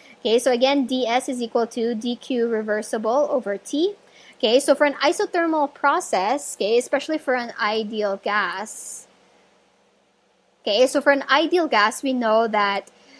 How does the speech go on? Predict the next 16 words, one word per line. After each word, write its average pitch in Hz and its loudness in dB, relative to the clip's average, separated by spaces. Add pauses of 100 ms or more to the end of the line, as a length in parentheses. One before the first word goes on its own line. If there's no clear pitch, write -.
(300)
D 269 0
Q 320 0
reversible, 240 0
this 247 -2
is 254 -4
just 254 2
going 247 0
to 240 0
be 220 -6
equal 247 2
but 220 -4
in 220 -10
opposite 214 -6
sign 202 -4
to - -8
our 208 -2